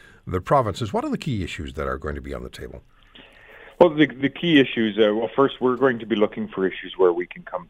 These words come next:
Speaker 2: to a consensus. This isn't a broad-based meeting where we're going to try to cover as many topics as we normally would at a,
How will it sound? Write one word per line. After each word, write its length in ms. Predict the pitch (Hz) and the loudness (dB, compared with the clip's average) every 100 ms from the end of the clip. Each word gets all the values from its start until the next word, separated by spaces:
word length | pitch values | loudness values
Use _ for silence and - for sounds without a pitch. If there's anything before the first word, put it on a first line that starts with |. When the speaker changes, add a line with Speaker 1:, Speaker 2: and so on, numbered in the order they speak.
| 92 | -6
Speaker 2:
to 180 | 85 | -2
a 60 | 80 | -2
consensus. 600 | - 82 - 80 - - - | -6 -12 -6 -6 -6 -14 -10
This 140 | 95 | 2
isn't 240 | 113 104 101 | 2 4 2
a 60 | |
broad-based 960 | 76 92 90 87 90 85 90 85 - - | 6 8 8 6 0 -2 -2 -2 -6 -8
meeting 380 | 85 85 85 82 | -4 -2 -4 -4
where 160 | 82 | -6
we're 160 | 78 82 | -4 -6
going 200 | 90 87 | -4 -6
to 100 | 87 | -8
try 280 | - 92 85 | -4 0 0
to 100 | 82 | -2
cover 440 | - 92 82 85 80 | -2 0 2 2 2
as 160 | 82 | 0
many 220 | 92 90 | -2 -2
topics 460 | 82 90 85 90 - | 2 4 4 2 0
as 160 | 90 - | -2 0
we 80 | 85 | -2
normally 400 | 87 87 85 82 | -2 -2 -4 0
would 200 | 87 87 | 2 2
at 140 | 85 | 0
a, 160 | 80 78 | 0 -2